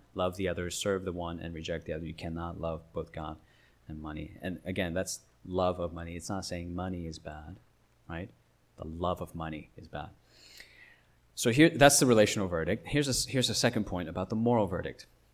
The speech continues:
okay? And this is a very simple <laughs> point. Um, if point number one was about it's bad to rob God, don't rob God. The second point is this. The second point is it's bad to rob, period.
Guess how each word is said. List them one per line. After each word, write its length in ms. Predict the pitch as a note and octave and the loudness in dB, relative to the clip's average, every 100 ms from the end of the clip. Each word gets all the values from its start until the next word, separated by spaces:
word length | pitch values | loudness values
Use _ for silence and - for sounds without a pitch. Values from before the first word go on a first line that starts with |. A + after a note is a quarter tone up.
| - D#2+ | -16 -8
okay? 300 | F2+ F2 F2+ _ _ _ _ _ _ _ _ _ _ _ - - | -4 -4 -6 _ _ _ _ _ _ _ _ _ _ _ -18 -8
And 100 | F#2+ | -6
this 140 | F#2+ | -4
is 60 | F#2 | 2
a 20 | |
very 180 | G#2 A2 | 4 4
simple 360 | - A#2+ G2+ | 2 0 0
<laughs> 20 | |
point. 400 | - - - - - - _ _ _ _ _ _ _ _ _ _ _ _ _ - - - - - | -2 -8 -2 -2 -2 -10 _ _ _ _ _ _ _ _ _ _ _ _ _ -20 -20 -18 -20 -10
Um, 260 | G#2 G2+ E2 - - - _ - _ - | -2 -2 -2 -8 -14 -20 _ -20 _ -4
if 260 | G#2+ - - | -4 -4 0
point 180 | D3 | 4
number 180 | C3+ B2 | 6 8
one 140 | B2 A#2 | 8 6
was 160 | G2+ | 4
about 320 | G2 G2 F#2 - - - _ _ _ _ _ _ _ - | 2 2 0 -6 -20 -20 _ _ _ _ _ _ _ -14
it's 120 | G2 | -2
bad 220 | G#2+ G#2 | 2 2
to 80 | G#2 | 2
rob 280 | G2 F#2+ - | 2 2 2
God, 300 | F#2+ E2 - | 0 0 -2
don't 160 | F#2+ | -6
rob 260 | F#2 F2 E2 | -2 -4 -4
God. 280 | F2+ D#2 - _ _ - | -8 -10 -12 _ _ -8
The 60 | - | -2
second 280 | F3 E3+ | 0 0
point 200 | B2+ G#2+ | 0 0
is 120 | F#2 F#2 | 0 -2
this. 220 | F2 - | -4 -4
The 80 | F#2+ | -6
second 240 | D#3 C3 | -4 -4
point 220 | A#2 F#2+ | -2 -2
is 140 | F2+ - _ - | -4 -8 _ -12
it's 140 | G2+ | -10
bad 400 | - G2 G2+ G2+ | -2 0 0 -2
to 100 | - | -6
rob, 500 | F#2 F2+ F2+ E2+ D#2+ - - | -6 0 2 2 -2 -8 -10
period. 380 | - F#2+ D#2 D2+ | -4 -2 -2 -6